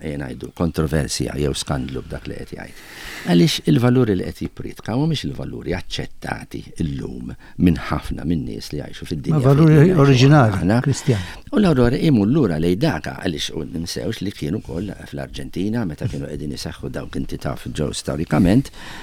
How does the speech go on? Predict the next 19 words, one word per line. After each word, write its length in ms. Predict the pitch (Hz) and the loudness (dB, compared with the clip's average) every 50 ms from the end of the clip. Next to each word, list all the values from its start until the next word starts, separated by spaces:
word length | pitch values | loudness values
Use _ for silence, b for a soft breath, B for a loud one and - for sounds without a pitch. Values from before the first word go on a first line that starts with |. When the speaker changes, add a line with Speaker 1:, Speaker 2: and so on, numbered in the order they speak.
| B B | B B
Speaker 1:
eh, 360 | - 92 90 - - 80 82 80 | -6 -4 -4 -2 -2 -2 -2 -2
desaparecidos, 920 | 76 80 76 - - 76 80 82 82 - - - 82 131 - - - - | -2 -4 -6 -6 -6 -8 -6 -6 -4 -4 -2 -2 -2 -4 -6 -10 -12 -6
jiġifieri 380 | - 73 151 135 123 120 85 82 | 0 4 6 6 6 6 4 2
Speaker 2:
Mm. 20 | |
Speaker 1:
n-nies 220 | 101 117 87 - - | -2 -4 -4 -4 -4
jisparixxu 560 | 92 - - - 69 85 120 117 - - 78 | -4 -4 -4 -6 -4 -2 -2 -2 -2 -4 -4
bil-mijiet 520 | 65 78 78 73 67 67 65 67 76 - - | -2 -2 -2 -2 -2 -4 -4 -6 -6 -6 -6
u 40 | 82 | -4
bl-eluf 240 | 80 - 156 160 | -2 -2 2 4
Speaker 2:
Mela, 180 | - 175 131 110 | 4 6 6 4
Speaker 1:
ma 80 | 117 123 | 4 2
tafx 180 | 117 - 185 135 | 2 2 2 0
Speaker 2:
so. 80 | - - | 0 -2
Speaker 1:
sar 100 | 67 - | -4 -4
minnhom. 320 | - - 65 - - - - - - - - b b b b b b b b b _ _ | -4 -4 -4 -4 -6 -10 -12 -14 -20 -20 -20 b b b b b b b b b _ _
Biex 360 | - - - 85 104 123 113 - | -10 -8 -2 2 2 4 4 4
anki 260 | 123 107 92 - 107 | 4 4 4 4 4
nankrawa 600 | 90 90 90 85 82 - 92 87 82 82 82 80 76 | 4 4 4 4 2 0 0 0 0 0 0 0 0
fil-mod-, 400 | - 90 80 80 85 82 71 | 0 0 0 0 0 -2 -4